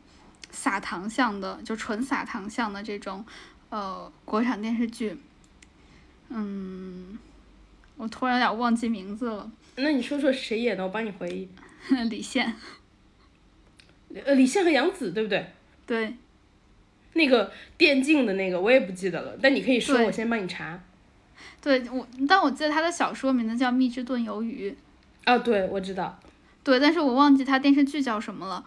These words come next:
Speaker 2: 没事儿，
Speaker 1: 就是
Speaker 2: 你那个我帮你查。
Speaker 1: 他们俩的C P就是，就是我其实也没有感受到他们俩的C P感，我只是从中间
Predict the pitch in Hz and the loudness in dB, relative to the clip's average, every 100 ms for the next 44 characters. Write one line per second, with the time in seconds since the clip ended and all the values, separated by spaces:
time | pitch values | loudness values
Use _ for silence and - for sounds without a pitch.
0 | - 240 240 285 339 370 349 262 220 254 | -6 -2 0 0 2 4 6 4 2 -2
1 | 226 208 185 208 208 180 185 185 - - | 0 -2 -4 -6 -8 -8 -8 -8 -12 -20
2 | _ - _ - 554 554 339 226 214 262 | _ -20 _ 2 2 4 2 0 -4 -6
3 | 359 339 403 370 392 381 294 - _ _ | -6 -2 -2 0 0 0 -2 -4 _ _
4 | _ _ _ - 480 320 254 208 294 294 | _ _ _ -10 -4 0 0 -2 -4 0
5 | 381 220 220 240 208 - _ _ - 190 | 0 0 -2 -4 -4 -12 _ _ -8 -6
6 | 196 294 262 269 277 233 - - 262 269 | -4 0 0 4 4 4 -2 -6 -2 -2
7 | 233 208 214 214 247 - 220 226 - 247 | -4 -6 -6 -6 -8 -6 -6 -6 -4 -2
8 | 254 262 247 247 | 0 0 0 -2